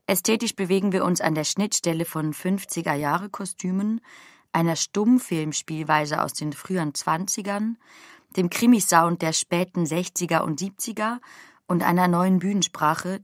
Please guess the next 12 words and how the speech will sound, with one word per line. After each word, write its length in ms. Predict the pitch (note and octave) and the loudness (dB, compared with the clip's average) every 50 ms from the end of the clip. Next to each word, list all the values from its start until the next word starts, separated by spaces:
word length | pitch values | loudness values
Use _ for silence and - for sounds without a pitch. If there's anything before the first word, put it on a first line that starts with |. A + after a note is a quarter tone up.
| - | -8
die 80 | - E3+ | -8 -6
sich 300 | D#3+ - F3 - - - | -6 -6 -8 -8 -6 -6
am 120 | E3 D3+ | -6 -4
zeitgenössischen 800 | - F3 F3 F3+ - - F3 E3+ E3 D#3+ - - - - E3+ D3+ | -2 0 -2 -2 -2 -2 -2 -2 -2 -2 -2 -4 -6 -6 -6 -6
Fernsehen 500 | - F3 E3+ E3 E3+ D#3+ C#3+ C3 B2 B2+ | -2 0 0 2 2 0 0 -2 -2 -2
orientiert. 800 | - - C3 C3+ C#3 C#3+ - - - D#3 - - - - - - _ _ _ _ _ _ _ _ _ _ _ _ _ _ _ _ _ _ _ - - - | -4 -6 -8 -10 -10 -8 -8 -8 -8 -8 -10 -10 -10 -12 -14 -14 _ _ _ _ _ _ _ _ _ _ _ _ _ _ _ _ _ _ _ -20 -6 -2
Expressiv 720 | - F#3+ F#3+ - - - - F#3 F3 - - G#3 A#3 A#3 - | -2 0 0 -2 -4 -2 -2 -2 -2 -2 -2 -2 -2 -2 -2
übersteigertes 960 | - E3+ F3 F3 - - - E3 F3 F3+ F3 E3+ E3 - D#3+ - - - - | 0 0 0 0 0 0 0 0 0 2 0 -2 -2 -4 -6 -8 -6 -4 -2
Retro 500 | E3+ F#3+ G3 G3 - - F3+ E3 D#3+ D#3 | -2 -2 -2 -2 -6 -6 -4 -4 -4 -4
trifft 400 | - - - E3+ E3+ - - - | -6 -8 -6 -6 -6 -4 -4 -2
auf 280 | - D#3 - - - - | -2 -2 -2 -4 -12 -8
modern 560 | D3+ D3+ D3 C#3+ D3+ D#3 E3 F3 F#3+ G3+ G#3 | -6 -6 -4 -2 -2 0 0 0 0 -2 -4